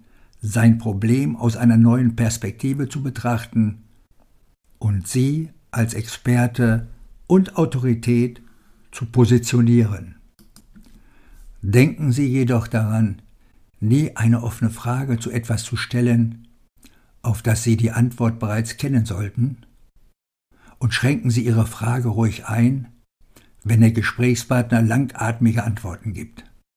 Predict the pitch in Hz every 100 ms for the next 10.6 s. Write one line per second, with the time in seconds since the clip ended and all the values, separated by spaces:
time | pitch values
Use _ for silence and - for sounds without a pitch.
0 | _ _ _ _ _ _ _ _ _ _
1 | _ _ 104 127 123 117 117 160 - 80
2 | 76 - _ _ _ _ 101 95 131 170
3 | 123 82 - _ _ _ 127 113 92 101
4 | 95 147 165 110 - - 110 110 127 113
5 | - - - 123 135 123 117 107 113 113
6 | 113 113 - _ _ _ _ - - 131
7 | 123 113 101 92 123 127 117 - 113 110
8 | 110 113 - _ _ _ _ _ _ -
9 | 90 90 87 113 143 156 - 120 117 113
10 | 127 127 127 120 117 117